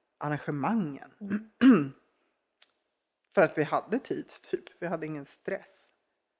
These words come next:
Speaker 1: Så då hann man liksom testa mycket olika grejer, så att den är liksom ganska välklädd,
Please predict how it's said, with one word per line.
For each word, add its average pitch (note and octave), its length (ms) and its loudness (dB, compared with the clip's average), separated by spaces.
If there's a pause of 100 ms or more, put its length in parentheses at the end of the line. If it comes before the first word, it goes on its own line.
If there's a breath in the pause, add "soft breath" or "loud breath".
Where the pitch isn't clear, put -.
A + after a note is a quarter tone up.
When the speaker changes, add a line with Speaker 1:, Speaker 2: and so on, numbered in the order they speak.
(120)
Speaker 1:
Så - 120 -12
då D#3 80 -2
hann G3 160 2
man G#3 100 2
liksom D3 200 -6
testa - 500 -10
mycket F#3+ 220 -4
olika C#3 300 -12
grejer, C#3+ 300 -6
så D3 100 -10
att - 240 -12 (840)
den D#3+ 240 -4
är E3 60 -4
liksom E3 320 -10
ganska D#3 320 -8
välklädd, D3 840 -6